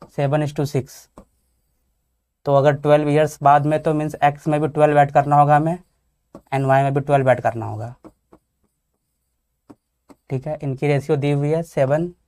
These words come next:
is to सिक्स, ठीक है। अब अगर मैं यहाँ से इसको सॉल्व करूँ further तो आपका क्या हो जाएगा, ये सिक्स एक्स प्लस ट्वेल्व टाइम्स सिक्स that is equals to सेवेंटी टू।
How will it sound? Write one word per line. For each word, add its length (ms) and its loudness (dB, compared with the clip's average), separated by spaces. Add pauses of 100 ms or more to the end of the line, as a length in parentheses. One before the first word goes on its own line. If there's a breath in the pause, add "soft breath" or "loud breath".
(380)
is 120 -12
to 140 -6
सिक्स, 340 -12 (920)
ठीक 160 -8
है। 180 -4 (1080)
अब 80 0
अगर 200 2
मैं 140 -2
यहाँ 220 -2
से 180 -2
इसको 220 -4
सॉल्व 280 0
करूँ 180 0
further 340 -4
तो 120 -4
आपका 260 -2
क्या 160 -4
हो 100 0
जाएगा, 200 -4
ये 140 -4
सिक्स 320 -8
एक्स 320 -6 (120)
प्लस 1600 -12 (480)
ट्वेल्व 260 0
टाइम्स 340 0
सिक्स 280 -8 (220)
that 160 -6
is 120 -2
equals 320 -8
to 140 -6
सेवेंटी 460 -6
टू। 240 -6